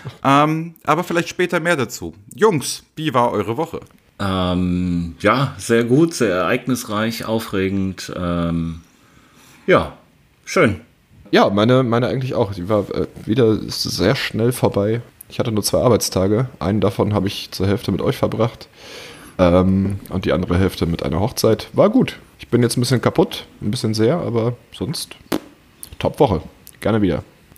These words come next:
Speaker 1: Du, was, was auf einer Hochzeit? War das diese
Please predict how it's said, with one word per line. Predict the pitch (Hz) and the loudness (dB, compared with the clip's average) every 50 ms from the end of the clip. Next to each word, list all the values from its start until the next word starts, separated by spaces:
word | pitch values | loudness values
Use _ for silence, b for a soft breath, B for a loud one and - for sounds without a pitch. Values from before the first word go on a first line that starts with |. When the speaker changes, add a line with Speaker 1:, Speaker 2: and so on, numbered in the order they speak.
| _ _ _ _ _ - | _ _ _ _ _ 2
Speaker 1:
Du, | 143 135 113 95 - | 2 2 2 2 2
was, | 120 104 85 | 0 0 0
was | 87 110 110 - | 0 -2 -2 -2
auf | 143 - | -2 -2
einer | 131 113 | 0 0
Hochzeit? | 117 131 127 - - 165 151 156 175 - - - - | 0 0 -2 -2 -2 -2 0 -2 -2 -6 -10 -6 -2
War | 120 120 | 0 0
das | 123 127 127 | 2 0 -2
diese | - 135 107 104 110 113 110 110 110 | -4 -6 -4 0 0 2 2 2 2